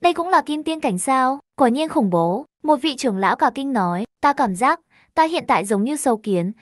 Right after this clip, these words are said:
trên bầu trời bất luận cái gì một đạo kiếm khí, đều có thể muốn mạng của ta." Một vị trưởng lão khác nói, "Nếu là hướng về chúng ta đánh tới, ta đoán chừng, toàn bộ Vạn Kiếm Tông trong khoảnh khắc liền sẽ bị hủy diệt."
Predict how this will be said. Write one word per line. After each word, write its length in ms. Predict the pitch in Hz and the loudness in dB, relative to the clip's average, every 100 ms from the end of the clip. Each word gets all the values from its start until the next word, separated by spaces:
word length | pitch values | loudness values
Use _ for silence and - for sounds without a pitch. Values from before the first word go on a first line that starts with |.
| _ | _
trên 200 | - 330 | -6 0
bầu 140 | 320 285 | 2 2
trời 180 | 240 202 | 0 0
bất 160 | 330 | 2
luận 160 | 339 240 | 2 0
cái 140 | 196 180 | -2 -2
gì 180 | 262 | -2
một 100 | 214 | -2
đạo 180 | 185 196 - | 0 -2 -2
kiếm 180 | 190 | -4
khí, 340 | 196 202 180 240 _ _ | -4 -6 -6 -10 _ _
đều 100 | 302 | 0
có 100 | 294 | 0
thể 160 | 311 240 | 0 0
muốn 200 | 185 208 | 0 0
mạng 180 | 294 127 | -2 -4
của 100 | 180 | -6
ta." 380 | 208 214 220 220 _ | -2 -2 -4 -8 _
Một 180 | 302 269 | -2 0
vị 140 | 311 | -2
trưởng 220 | 226 254 190 | -2 -2 2
lão 160 | 185 | 2
khác 200 | 262 349 | 2 -2
nói, 360 | 311 190 180 233 - | 0 0 -2 -4 -2
"Nếu 140 | 285 294 | 0 4
là 120 | 330 | 4
hướng 220 | 269 233 | 4 2
về 120 | 320 | 0
chúng 180 | 262 208 | -2 -2
ta 140 | 254 233 | 0 0
đánh 200 | 190 180 | 0 0
tới, 340 | 190 175 240 _ _ | 0 0 -2 _ _
ta 140 | - 277 | 0 4
đoán 220 | 226 196 | 4 0
chừng, 300 | - 254 180 - _ | -2 -2 -4 -10 _
toàn 180 | - 302 | 0 2
bộ 140 | 277 220 | 2 4
Vạn 220 | 269 - | 2 2
Kiếm 220 | 226 220 | -2 0
Tông 200 | 285 285 | 0 0
trong 160 | 294 262 | -2 -2
khoảnh 160 | 185 | -2
khắc 220 | 254 339 | -2 -4
liền 180 | 294 220 | -2 -2
sẽ 140 | 220 247 | -2 -2
bị 140 | 277 | -2
hủy 180 | 247 180 | -2 -2
diệt." 240 | 180 196 | -2 -4